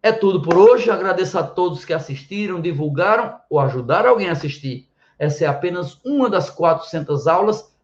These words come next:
nas quais vamos estudar todo o conteúdo de biologia do enem, até o enem. Inscreva-se em nossas redes sociais, no YouTube e no Instagram principalmente, lembrando no YouTube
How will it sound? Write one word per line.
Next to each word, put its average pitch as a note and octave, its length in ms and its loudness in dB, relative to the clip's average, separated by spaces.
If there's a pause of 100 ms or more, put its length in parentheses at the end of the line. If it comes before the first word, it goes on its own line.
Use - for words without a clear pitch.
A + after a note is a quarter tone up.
nas C#3 240 0
quais D#3+ 280 2
vamos D#3 240 -2
estudar D3 680 -2
todo G#3+ 380 8
o - 60 -8
conteúdo F3+ 460 -4
de D#3+ 80 -10
biologia E3 480 -2
do D3 160 -2
enem, D3 340 -6
até D3+ 520 -2
o B3 120 4
enem. E3+ 320 -2 (540)
Inscreva-se E3+ 840 2
em D3 40 -4
nossas D3+ 340 -2
redes C#3+ 240 0
sociais, B2+ 600 -6 (200)
no D3 100 0
YouTube G3+ 480 0
e G3+ 40 -4
no G3 80 -4
Instagram D#3 580 0
principalmente, D3+ 720 -6 (260)
lembrando E3 640 2
no G#3 100 -2
YouTube F3+ 640 -2